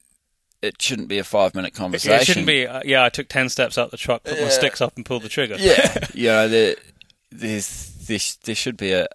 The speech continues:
Speaker 1: a proper story to it, a journey to it, you know. You've gotta sit down for a whole evening and explain what happened, you know.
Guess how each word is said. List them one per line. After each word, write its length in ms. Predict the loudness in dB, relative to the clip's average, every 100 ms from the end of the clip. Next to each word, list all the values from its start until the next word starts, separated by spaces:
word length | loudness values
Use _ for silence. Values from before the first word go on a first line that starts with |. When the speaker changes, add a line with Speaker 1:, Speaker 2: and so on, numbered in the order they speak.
| -10
Speaker 1:
a 60 |
proper 320 | -8 -4 -4 -6
story 420 | -8 -4 -2 -2
to 140 | -4 -8
it, 100 | -8
a 60 |
journey 380 | -6 -4 -2 -2
to 160 | -4 -6
it, 80 | -6
you 100 | -6
know. 200 | -6 -6 -12 _ _ _ -20 _ _ _ _ _
You've 180 | -10 -2
gotta 160 | -2
sit 240 | 0 -2 0
down 240 | 0 0 2
for 120 | 4
a 40 |
whole 200 | 4 4
evening 320 | 2 0 -2 -4
and 80 |
explain 420 | -6 -4 0 0 0
what 160 | 0
happened, 340 | 2 0 -2 -8
you 100 | -8
know. 200 | -8